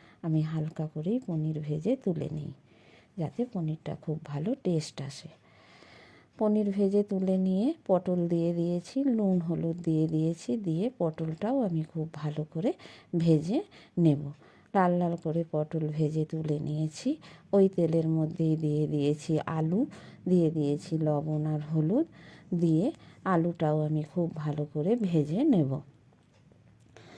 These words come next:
আলু আমি একটু ঢেকে দিয়েছি, যাতে ভাজা আর সেদ্ধ হয়ে যায় খুব ভালোভাবে। আলু ভালোভাবে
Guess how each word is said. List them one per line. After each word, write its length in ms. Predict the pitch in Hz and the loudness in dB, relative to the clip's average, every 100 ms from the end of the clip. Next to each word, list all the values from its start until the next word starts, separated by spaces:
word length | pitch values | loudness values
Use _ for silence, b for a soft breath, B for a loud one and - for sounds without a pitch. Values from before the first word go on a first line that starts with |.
| B B B B - | B B B B -2
আলু 240 | 202 208 214 | 2 4 4
আমি 200 | 185 185 | 4 2
একটু 220 | 180 - 170 | 0 -2 -2
ঢেকে 280 | 170 170 165 165 | 0 0 0 2
দিয়েছি, 440 | 160 160 160 - 294 | 4 2 2 2 2
যাতে 260 | 240 180 - 160 | 2 0 0 -2
ভাজা 400 | 156 160 151 160 | -2 -2 0 0
আর 100 | 160 151 | 0 -2
সেদ্ধ 340 | - 156 156 185 277 - - | -2 -2 -2 -2 -4 -4 -4
হয়ে 260 | 175 156 147 | 2 4 4
যায় 220 | 151 151 151 | 0 -2 -2
খুব 140 | 156 - | -4 -4
ভালোভাবে। 600 | 143 143 139 139 143 143 - B B B B B B | -6 -6 -6 -8 -8 -10 -12 B B B B B B
আলু 320 | 180 170 226 311 B B - | 0 2 0 -2 B B -4
ভালোভাবে 600 | 170 170 170 170 160 | 0 0 0 0 0